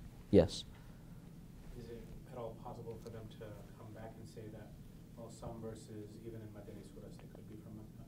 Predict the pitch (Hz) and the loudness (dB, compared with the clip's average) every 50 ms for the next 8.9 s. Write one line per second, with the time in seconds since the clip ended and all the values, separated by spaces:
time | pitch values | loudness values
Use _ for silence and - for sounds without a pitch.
0 | - - - - - - - - - - - - - - - 202 202 - - - | -10 -10 -12 -12 -10 -10 -10 -8 -8 -6 -6 -6 10 12 12 12 12 12 12 12
1 | 233 247 311 302 - 294 262 240 240 220 - - 202 190 170 214 214 208 190 175 | 12 12 12 12 12 12 12 12 12 12 12 12 12 12 12 12 12 12 12 12
2 | 170 165 - - - - - 165 147 - - 196 196 190 175 151 147 143 - - | 12 12 12 12 -4 12 12 12 12 12 12 12 12 12 12 12 12 12 12 12
3 | 147 131 - - - - 233 240 214 185 165 156 156 147 - 139 123 117 175 226 | 12 12 12 12 12 12 12 12 12 12 12 12 12 12 12 12 12 12 12 12
4 | 262 262 226 190 160 151 143 131 - 135 120 147 139 135 139 151 143 120 127 120 | 12 12 12 12 12 12 12 12 12 12 12 12 12 12 12 12 12 12 12 12
5 | 113 110 110 113 - - - - - - - - - 175 170 147 135 139 147 - | 12 12 12 12 12 6 -2 -10 -10 0 4 12 12 12 12 12 12 12 12 12
6 | - 220 220 220 - 233 233 220 226 220 202 - - 196 180 185 208 196 - - | 12 12 12 12 12 12 12 12 12 12 12 12 12 12 12 12 12 12 12 12
7 | 180 156 147 147 135 - - 123 117 - - - - - - 180 208 240 208 220 | 12 12 12 12 12 12 12 12 12 12 8 0 -2 12 12 12 12 12 12 12
8 | 202 - - 226 226 - 277 262 - 294 - - 233 226 208 208 202 196 | 12 12 12 12 12 12 12 12 12 12 12 12 12 12 12 12 12 12